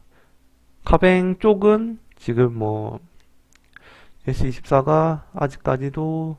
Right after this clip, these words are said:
네, 놀고 있는데 조금 더 눌리면 좀 들어가면 좋을 것 같습니다. 네, 한 십이 층 정도에서 매수하시면 그래도 뭐 제가 봐서는 분할로 들어가시면 뭐 오 프로 이상은 좀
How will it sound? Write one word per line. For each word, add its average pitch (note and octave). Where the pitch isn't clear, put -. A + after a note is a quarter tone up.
네, G#2+
놀고 B2
있는데 B2
조금 E3+
더 F#3
눌리면 F#3
좀 A#2+
들어가면 C#3+
좋을 B2
것 A#2+
같습니다. A2
네, A2
한 D3
십이 G3
층 G#3+
정도에서 C3+
매수하시면 B2+
그래도 A2+
뭐 G#2+
제가 A#2+
봐서는 C#3
분할로 D#3
들어가시면 A2+
뭐 G2+
오 A#2+
프로 F3
이상은 D3
좀 A2+